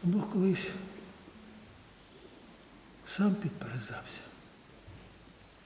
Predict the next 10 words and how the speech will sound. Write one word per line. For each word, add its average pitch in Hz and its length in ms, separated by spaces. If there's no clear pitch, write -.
І - 100
почав 175 280
служити 180 460
своїм 156 440
апостолам, 180 720
миючи 156 420
їм 143 220
ноги. 196 220
Наприкінці 208 760
свого 202 600